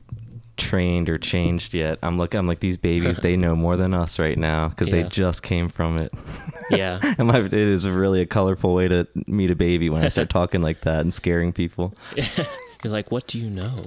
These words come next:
Speaker 2: What, yes, what can you
Speaker 1: <laughs> I
Speaker 2: teach
Speaker 1: wanna
Speaker 2: me?"
Speaker 1: know what the babies
Speaker 2: <laughs>
Speaker 1: know.
Speaker 2: Guru baby.
Speaker 1: They know exactly where they came from.
Speaker 2: Yeah.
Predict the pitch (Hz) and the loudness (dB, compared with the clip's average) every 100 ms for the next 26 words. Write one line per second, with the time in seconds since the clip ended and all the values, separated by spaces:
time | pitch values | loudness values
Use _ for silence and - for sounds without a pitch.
0 | 101 90 110 110 127 - 135 135 147 135 | -10 -6 -6 -4 -4 -4 -4 -4 -6 -2
1 | 104 101 113 127 127 107 123 107 90 95 | 0 2 2 2 0 0 0 0 -2 -4
2 | 87 101 98 92 90 95 92 98 - _ | -2 -2 0 0 0 2 0 -2 -8 _
3 | _ _ _ _ _ _ _ _ _ _ | _ _ _ _ _ _ _ _ _ _
4 | _ _ _ _ _ - 101 95 92 90 | _ _ _ _ _ -6 -2 -2 -2 -2
5 | 95 92 92 104 - - - _ _ _ | -4 -4 -6 -10 -16 -20 -20 _ _ _
6 | _ _ _ _ - _ _ - - _ | _ _ _ _ -20 _ _ -20 -20 _
7 | _ _ 107 110 107 90 85 - 107 - | _ _ -20 -16 -14 -14 -16 -18 -18 -18
8 | 110 110 107 107 110 104 92 90 87 82 | -20 -20 -20 -20 -20 -20 -20 -20 -20 -20
9 | 87 - - - 95 95 87 | -20 -20 -14 -6 -4 -4 -6